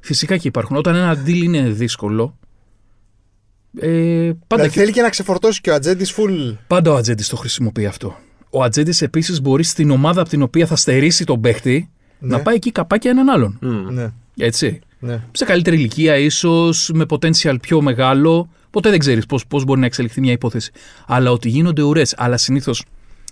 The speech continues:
Speaker 1: με ατζέντιδες επίπεδου εκατομμυρίων,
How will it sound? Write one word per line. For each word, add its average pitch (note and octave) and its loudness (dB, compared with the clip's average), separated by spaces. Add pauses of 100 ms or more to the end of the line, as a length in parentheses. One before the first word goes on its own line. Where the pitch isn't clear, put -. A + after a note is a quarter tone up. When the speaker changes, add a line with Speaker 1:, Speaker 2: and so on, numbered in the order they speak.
(600)
Speaker 1:
με A2+ 0
ατζέντιδες A2+ -4 (300)
επίπεδου A#2+ -4 (100)
εκατομμυρίων, A#2 -2